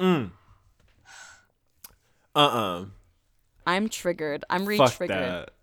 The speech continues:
Speaker 2: So thirty minutes is a
Speaker 1: Is a
Speaker 2: lifetime
Speaker 1: l-,
Speaker 2: compared
Speaker 1: is a
Speaker 2: to that.
Speaker 1: lifetime compared to a child going and informing their parent and coming back in a bicycle wheel is
Speaker 2: Le-,
Speaker 1: still
Speaker 2: less
Speaker 1: spinning.
Speaker 2: than thirty seconds. Thirty
Speaker 1: Like,
Speaker 2: minutes is a lot longer than thirty
Speaker 1: Jesus
Speaker 2: seconds.
Speaker 1: Christ.
Speaker 2: Yeah. Damn, I wanna revisit that episode. That was such a
Speaker 1: It's a
Speaker 2: crazy-ass
Speaker 1: crazy
Speaker 2: episode.
Speaker 1: ass ex-, episode.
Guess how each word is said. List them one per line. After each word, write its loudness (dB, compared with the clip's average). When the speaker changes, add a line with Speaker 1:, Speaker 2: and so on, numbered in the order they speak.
Speaker 2:
So -6
thirty 4
minutes -2
is -12
a -2
Speaker 1:
Is -2
a -
Speaker 2:
lifetime 6
Speaker 1:
l-, -2
Speaker 2:
compared 4
Speaker 1:
is 8
a 6
Speaker 2:
to 8
that. 10
Speaker 1:
lifetime 4
compared 0
to 2
a 0
child 4
going 0
and -4
informing -2
their 0
parent -4
and -4
coming -4
back -2
in -6
a -6
bicycle -4
wheel -6
is -8
Speaker 2:
Le-, 4
Speaker 1:
still -2
Speaker 2:
less 8
Speaker 1:
spinning. -8
Speaker 2:
than 2
thirty 0
seconds. -4
Thirty 0
Speaker 1:
Like, 2
Speaker 2:
minutes -4
is -8
a -8
lot 4
longer -2
than -8
thirty -8
Speaker 1:
Jesus -4
Speaker 2:
seconds. -12
Speaker 1:
Christ. -14
Speaker 2:
Yeah. -6
Damn, 6
I 8
wanna 6
revisit 0
that -4
episode. -6
That 0
was -6
such -6
a -6
Speaker 1:
It's -10
a -14
Speaker 2:
crazy-ass 0
Speaker 1:
crazy 0
Speaker 2:
episode. -2
Speaker 1:
ass -10
ex-, -16
episode. -14